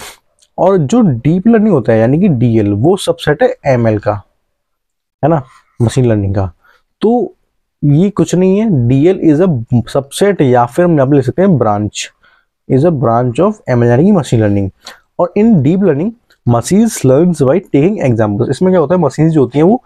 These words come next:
examples को लेती हैं और उससे वो सीखती हैं, है ना? इसके साथ में हम बात करें अगर तो जैसे कि हम देखें तो phones में हमारे face lock आता है, है ना? तो phones में फेस lock जो आ रहा है उसमें हमने देखा कि उसमें हमने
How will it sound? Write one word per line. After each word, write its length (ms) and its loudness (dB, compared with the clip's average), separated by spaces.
examples 460 0
को 80 -2
लेती 200 0
हैं 60 2
और 80 2
उससे 220 0
वो 220 0
सीखती 500 0
हैं, 160 -2
है 140 0
ना? 100 -4
इसके 200 -6
साथ 120 0
में 120 0
हम 100 2
बात 140 -2
करें 120 2
अगर 140 2
तो 120 2
जैसे 240 0
कि 60 2
हम 120 0
देखें 220 0
तो 220 2
phones 380 0
में 80 2
हमारे 220 0
face 340 -4
lock 140 0
आता 180 0
है, 80 2
है 220 -6
ना? 100 -2
तो 100 0
phones 640 -2
में 120 2
फेस 240 -2
lock 160 2
जो 100 0
आ 60 0
रहा 80 -2
है 60 0
उसमें 160 0
हमने 280 0
देखा 220 0
कि 440 -8
उसमें 180 0
हमने 200 0